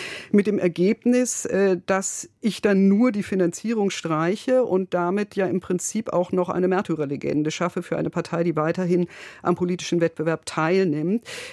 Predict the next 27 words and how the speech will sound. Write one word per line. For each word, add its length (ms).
Man 160
muss 120
aber 120
dazu 260
sagen, 220
es 100
ist 140
nicht 120
nur 100
Markus 360
Söder, 380
der 260
darüber 320
nachdenkt, 800
äh, 260
sondern 540
heute 220
zum 120
Beispiel 320
auch 140
Clara 260
Bünger 280
von 120
der 100
Linkspartei 920
und 440
andere. 280